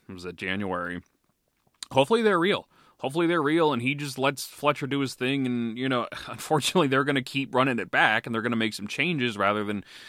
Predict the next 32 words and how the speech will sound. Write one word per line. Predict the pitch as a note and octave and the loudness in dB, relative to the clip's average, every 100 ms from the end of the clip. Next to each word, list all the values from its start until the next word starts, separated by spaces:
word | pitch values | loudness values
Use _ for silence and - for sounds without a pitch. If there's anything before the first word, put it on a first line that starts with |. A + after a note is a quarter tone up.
| - - | -20 -20
take | - B2 | -12 -6
a | A#2 | -6
step | - A2+ | -4 -2
back | G#2+ G#2+ - | 0 0 0
and | G#2 | -8
tear | A2+ F#2+ | -4 -4
it | F#2 | -4
down. | - F3 E3+ B2 A#2+ - | -4 0 2 2 0 0
But, | G#3+ F3+ E3 C3+ A#2 | 6 6 6 2 -8
you | D#3 D#3 | -2 2
know, | B2 C#3 - - - _ _ - - | 2 -2 -10 -20 -20 _ _ -14 -6
if | C#3+ | -2
you're | D#3+ | 0
serious | - F3 A#3 B3 | 0 2 4 2
about | G3+ F3+ | 2 2
finding | - F3 F3 | 2 0 -2
top-end | - E3+ D#3 C#3+ A#2+ | 2 4 4 0 0
talent, | C#3+ C#3+ G#2 | 2 2 2
if | |
you're | A2+ | -4
just | E3+ | -6
gonna | E3+ C#3 | -4 0
let | B2+ | 0
Fletcher | - C#3+ C3+ | 0 0 0
do | A#2+ A#2+ | -4 -2
whatever | C#3 B2+ | 0 0
the | A2 | -2
fuck | - B2+ | -4 -4
he | C3 | -2
needs | B2 A2 | -2 -4
to | - | -6
do | F#2+ B2 C#3 G#2 G2+ | -6 0 2 0 -2